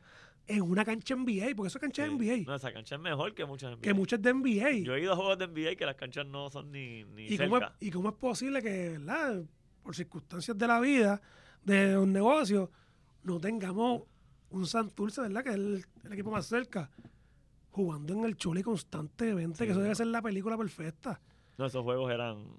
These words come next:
Speaker 2: y tú como jugador es lo que, lo que quieres, ¿me entiendes?
Speaker 1: Experiencia de tú ir
Speaker 2: Me
Speaker 1: al, ver esa cancha empaquetada, dieciocho mil personas que caben ahí
Speaker 2: Sí.
Speaker 1: en esa final. Yo creo que la última vez que yo fui a, al Choli fue, me acuerdo,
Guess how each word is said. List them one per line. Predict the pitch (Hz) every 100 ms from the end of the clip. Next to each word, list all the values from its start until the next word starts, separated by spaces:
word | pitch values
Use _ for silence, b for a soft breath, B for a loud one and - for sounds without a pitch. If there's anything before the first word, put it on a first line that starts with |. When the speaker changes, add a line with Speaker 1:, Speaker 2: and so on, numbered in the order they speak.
| - _ _
Speaker 2:
y | 131
tú | 127
como | 156 160
jugador | 160 139 156
es | 160
lo | 139
que, | 131 123
lo | 113
que | 113 107
quieres, | 110 131 143
¿me | 110
entiendes? | 104 127 147
Speaker 1:
Experiencia | 117 104 104 135 - 339
de | 277
tú | 190 196
ir | 208
Speaker 2:
Me | 214
Speaker 1:
al, | 220 - _
ver | 190
esa | 180
cancha | 214 202
empaquetada, | 220 - 208 196
dieciocho | 240 240 202
mil | 196
personas | 196 220 - 220 214
que |
caben | 196 214 220
ahí | 202 247 247
Speaker 2:
Sí. | 120 104 -
Speaker 1:
en | 190
esa | 190 196
final. | 214 196 214 240 - b
Yo | -
creo | 214
que | 294
la | 226
última | 220 285
vez | 311
que | 311 302
yo | 302
fui | 285 294 294
a, | 277 254 214 180 139 b b b b b b b b b _ -
al | 233 208
Choli | 277 285
fue, | 240 226
me | 240
acuerdo, | 254 262 254 240 233 220 208 180 160